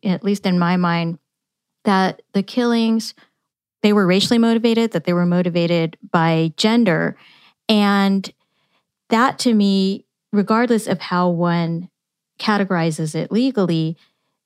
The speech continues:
the position of those Asian American women was a function of their race and gender. The access <laughs> of the killer to those places of work was also a function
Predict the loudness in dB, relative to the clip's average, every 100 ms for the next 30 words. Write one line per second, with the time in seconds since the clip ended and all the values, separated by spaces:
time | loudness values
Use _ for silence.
0 | -2 0 2 2 -2 -6 _ _ _ _
1 | _ _ -2 -2 0 -2 0 0 0 -2
2 | 0 2 0 -2 -2 -2 -2 -4 -4 -2
3 | -4 -4 -6 -2 0 0 -2 -2 -2 -4
4 | -2 -2 -2 -2 -2 -4 -6 _ _ _
5 | 0 0 0 -2 0 0 2 0 -2 -2
6 | -4 0 0 0 -2 -6 _ _ _ 0
7 | 2 2 -2 -6 _ _ _ _ _ -2
8 | 0 0 0 0 0 0 0 0 -2 -6
9 | -12 -14 _ 0 0 0 0 2 4 2
10 | 0 -4 -2 0 2 2 0 -4 _ _
11 | _ 0 2 0 -2 -8 -2 -2 0 -2
12 | 0 -2 -2 -2 -2 -2 0 -2 0 0
13 | 0 0 -4 -6 -8